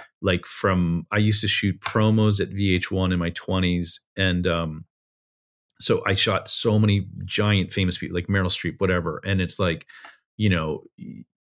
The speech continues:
it's just amazing when you work with that level of person and what the,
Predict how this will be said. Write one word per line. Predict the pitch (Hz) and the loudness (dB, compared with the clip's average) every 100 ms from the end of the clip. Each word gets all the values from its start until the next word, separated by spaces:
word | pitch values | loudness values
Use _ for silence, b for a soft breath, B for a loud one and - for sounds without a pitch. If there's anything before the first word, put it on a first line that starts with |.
| - | -4
it's | 104 - | -2 2
just | - - | 2 2
amazing | 98 92 104 98 87 87 | 2 4 4 2 0 0
when | 87 87 | 0 0
you | 90 | -2
work | 92 101 95 | 0 -2 -2
with | 92 - | -4 -4
that | 90 87 - | -2 -2 -2
level | 92 87 90 | -2 -2 -2
of | 87 80 | -4 -2
person | 92 85 - 82 76 71 - _ - | -2 -2 -2 -4 -8 -14 -18 _ -8
and | 95 92 85 82 - | -2 0 0 -4 -4
what | 104 101 104 | -2 -2 -2
the, | 98 90 | -2 -2